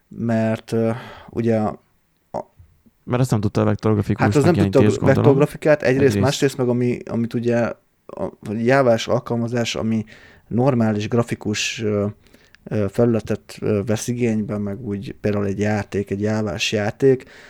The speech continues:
Speaker 1: hát, ö, maradjunk annyiban, hogy kb. ha-, szerintem nem hazudok, ha azt mondom, hogy tízszer annyi kódból működik, mint egy, mint egy flash-es játék.
Speaker 2: Hmm.
Speaker 1: Tehát
Speaker 2: Tehát akkor
Speaker 1: jóval
Speaker 2: ki-,
Speaker 1: komplexebb, jóval
Speaker 2: tehát akkor
Speaker 1: bonyolultabb
Speaker 2: kijelent-,
Speaker 1: az egész.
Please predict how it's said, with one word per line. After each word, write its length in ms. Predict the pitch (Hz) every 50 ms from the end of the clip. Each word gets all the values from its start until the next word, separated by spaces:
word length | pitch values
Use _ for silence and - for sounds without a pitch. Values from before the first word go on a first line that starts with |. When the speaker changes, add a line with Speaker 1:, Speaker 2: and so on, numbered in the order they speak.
| - - - _
Speaker 1:
hát, 560 | _ - - - 120 113 113 107 107 - - -
ö, 240 | 113 113 110 110 107 107 107 - - - - - - - - - _ _ _ _ _ _ _ _ _ _ _ - - -
maradjunk 320 | 123 135 135 127 117 113 117
annyiban, 240 | 123 131 127 117 120
hogy 100 | 117 110 - 117
kb. 160 | 117 107 113 113 110 107 107 - - - - - - - _ _
ha-, 240 | - - 117 - - - - 95
szerintem 300 | - - 180 165 151 156
nem 160 | 165 160 143 135
hazudok, 320 | 123 110 117 113 113 -
ha 100 | - 117
azt 100 | 117 -
mondom, 160 | 113 110 113 110
hogy 100 | 110 -
tízszer 400 | - 117 117 110 - - 104 110
annyi 180 | 107 101 104 107
kódból 520 | - - 107 107 104 127 131 107 107 104
működik, 480 | 107 107 104 107 - 107 98 98 - -
mint 200 | 107 107 104 -
egy, 120 | 98 98 - - _ _
mint 200 | - 107 110 107
egy 100 | 107 101
flash-es 460 | - - 110 107 - - 92 - - -
játék. 540 | 110 - 113 - - 95 107 - - - _ _ _ _ _ _ _ _ _ _ _ _ _ _ _ _ _ _ _ _ _ -
Speaker 2:
Hmm. 360 | - 127 127 123 120 110 104 - _ _ _ _ _ _ _ _ _
Speaker 1:
Tehát 200 | - 110 110 123
Speaker 2:
Tehát 180 | 117 135 123 113
akkor 100 | 147 151
Speaker 1:
jóval 160 | 139 135 127
Speaker 2:
ki-, 80 | 123 120
Speaker 1:
komplexebb, 680 | 131 127 123 120 - 127 123 - - - 135 120 120
jóval 140 | 127 135 127
Speaker 2:
tehát 140 | 123 120 113
akkor 120 | 113 117 120
Speaker 1:
bonyolultabb 280 | 120 117 117 113 117 117 117
Speaker 2:
kijelent-, 180 | 117 120 120 117
Speaker 1:
az 140 | 117 110 113
egész. 480 | 110 107 110 113 113 - - - -